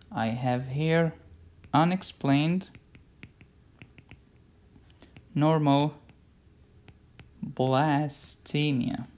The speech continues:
Normal blasts in the blood. And of course, normal blasts are the immature red blood cells. So here is an illustration to help you understand the whole thing.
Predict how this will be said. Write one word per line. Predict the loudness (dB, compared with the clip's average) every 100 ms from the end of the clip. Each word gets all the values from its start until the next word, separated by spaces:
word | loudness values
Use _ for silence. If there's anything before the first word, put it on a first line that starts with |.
| -6
Normal | 0 2 2 -2
blasts | 0 2 2 2 -2 -18 -16 -4
in | 0 0
the |
blood. | 0 0 -2 -4 -6
And | -6
of | -6 -2
course, | 0 0
normal | 0 0 0
blasts | 2 2 0 -6 -10
are | -6 -4
the | -4 -6 -4
immature | -2 0 -2 -2 0
red | 0 0 -4
blood | -8 -8
cells. | -12 -12 -16 -18 -20 _ _ -2
So | 0
here | 2 4 4
is | 4
an | 2
illustration | 0 0 0 0 2 4 4 6 6 4 0
to | 2
help | 4 4 2
you | 0
understand | 4 4 2 2 2
the | 4
whole | 2 2 0
thing. | 2 2 2